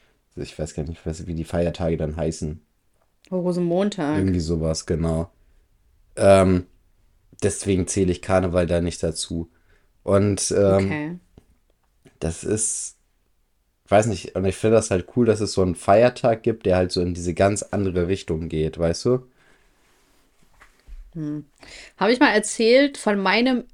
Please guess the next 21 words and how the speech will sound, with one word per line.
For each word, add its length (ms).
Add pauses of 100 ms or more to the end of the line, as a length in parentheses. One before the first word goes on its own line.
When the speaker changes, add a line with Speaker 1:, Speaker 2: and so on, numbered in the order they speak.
(140)
Speaker 2:
allerersten 1200 (760)
Fasching 720 (800)
hier 120
in 80
Deutschland? 720 (760)
Speaker 1:
Hm, 580
weiß 220
ich 80
nicht. 300 (1400)
Speaker 2:
Äh, 440
da 160
war 140
ich, 160
ich 180
bin 100
ja 40
ganz 200
frisch 200
nach 120
Deutschland 360
gekommen 580